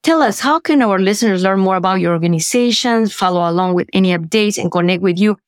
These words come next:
And especially want to mention they need to follow you and listen to Sex, Body, and Soul, which I love. <laughs>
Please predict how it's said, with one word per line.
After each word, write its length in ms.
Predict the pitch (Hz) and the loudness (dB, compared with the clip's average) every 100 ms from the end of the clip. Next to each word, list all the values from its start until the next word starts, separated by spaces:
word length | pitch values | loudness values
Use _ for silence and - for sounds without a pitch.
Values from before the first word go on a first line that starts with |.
| - | -6
And 120 | 226 254 | 0 0
especially 480 | - 311 349 233 | 0 -2 -2 0
want 240 | 196 202 196 | 0 0 0
to 60 | |
mention 440 | 202 202 202 220 196 | 0 0 0 0 0
they 220 | 214 247 | 0 0
need 320 | 240 254 247 | 0 0 0
to 140 | 269 226 | 0 -2
follow 380 | - 285 285 | 0 0 0
you 380 | 269 220 208 202 - _ _ _ | -2 0 -2 -2 -6 _ _ _
and 260 | 220 214 | 0 2
listen 300 | 208 254 285 | 0 2 0
to 120 | 208 208 | 2 -2
Sex, 320 | - 233 202 | -2 -2 -2
Body, 360 | 185 214 220 220 | 0 0 0 0
and 160 | 190 | 0
Soul, 340 | 175 - 185 175 | -2 -2 0 0
which 180 | 175 202 | 0 0
I 60 | |
love. 420 | 185 190 175 180 - | 2 2 0 -2 -6
<laughs> 140 | - | -8